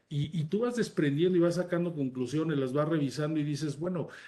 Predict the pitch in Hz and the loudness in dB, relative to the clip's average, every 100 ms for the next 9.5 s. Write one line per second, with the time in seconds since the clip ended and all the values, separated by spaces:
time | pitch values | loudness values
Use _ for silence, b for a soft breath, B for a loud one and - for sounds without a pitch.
0 | B - 127 127 127 131 - 180 190 196 | B 0 2 2 0 -2 2 4 4 2
1 | - 180 151 170 170 180 - 127 139 160 | 2 0 2 2 4 0 0 -2 0 2
2 | 170 156 - 131 127 127 135 156 165 147 | 2 2 0 -2 2 4 4 4 4 2
3 | - 143 143 139 139 - - 123 139 131 | 2 2 2 2 -2 -4 -4 0 2 2
4 | 143 139 147 - 117 113 120 117 127 - | 0 0 -4 -2 -4 -4 -4 -4 -4 -4
5 | - - - - 135 - 139 143 135 123 | -2 0 -2 -2 -4 0 2 4 4 2
6 | 120 120 - 120 117 123 127 151 160 B | 2 -2 -2 0 0 2 4 4 0 B
7 | B B - 135 127 151 156 147 151 139 | B B -2 2 2 4 2 2 0 0
8 | 127 147 143 147 139 - 120 135 120 117 | 0 2 2 2 0 0 -2 -2 -2 -4
9 | 120 110 151 156 151 | -4 0 2 2 2